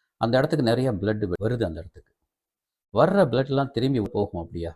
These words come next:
அப்படி போகும்போது என்ன ஆகும்னா, அந்த இடத்துல இருக்கிற வேஸ்ட் மெட்டீரியல்லாம் எடுத்துட்டு போக ஆரம்பிக்கும்.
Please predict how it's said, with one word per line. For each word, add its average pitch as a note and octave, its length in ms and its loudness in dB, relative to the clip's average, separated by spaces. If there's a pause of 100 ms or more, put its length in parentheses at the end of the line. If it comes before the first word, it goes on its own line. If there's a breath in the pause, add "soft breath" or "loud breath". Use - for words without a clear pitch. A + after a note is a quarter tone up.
(140)
அப்படி G2+ 280 -8
போகும்போது C3+ 460 2
என்ன G2 200 -4
ஆகும்னா, E2+ 380 -6
அந்த F#2+ 220 -6
இடத்துல B2 160 -8
இருக்கிற A2 260 -6
வேஸ்ட் A#2 420 -4
மெட்டீரியல்லாம் F#2 600 -6
எடுத்துட்டு F#2 320 -12
போக F2 220 -10
ஆரம்பிக்கும். C#2+ 380 -16